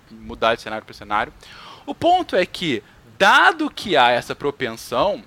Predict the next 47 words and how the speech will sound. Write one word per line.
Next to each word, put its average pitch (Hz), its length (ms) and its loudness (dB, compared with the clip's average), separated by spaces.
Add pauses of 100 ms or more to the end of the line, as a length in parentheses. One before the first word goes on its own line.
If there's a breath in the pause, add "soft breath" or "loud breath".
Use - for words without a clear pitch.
(100)
dado 165 340 2
que - 220 -4
há 151 120 6
literatura 170 680 -2
que - 100 -14
fala 127 180 -2
sobre 110 300 -14
isso, 170 220 -8
se 107 60 -20
você 120 60 -12
quiser 117 160 -4
a - 20 4
gente 135 140 -4
conversa 127 380 -2
posteriormente 123 680 -6
sobre 120 280 -4
esse - 220 -6
tipo - 160 -12
de 117 100 -8
literatura, 117 600 -4 (320 loud breath)
mas 143 160 -8
dado 220 380 0
que 143 220 -8
há 117 360 4
essa 104 260 -6
propensão, 196 680 -8
a 220 60 -2
gente 285 180 -10
colocou 220 400 0
que, 220 360 0 (140 soft breath)
num 302 140 -10
cenário 147 420 0
em 131 60 -10
que - 120 -20
se - 160 -4
acirrasse 160 680 0
ainda 165 280 -4
mais 117 240 -6
a 117 60 -14
desigualdade, 143 840 -2 (380 loud breath)
você 160 320 -2
teria 165 460 -2
a 185 40 2
possibilidade 147 840 -4
de 170 80 -14
um 240 100 -12
aumento 143 480 -10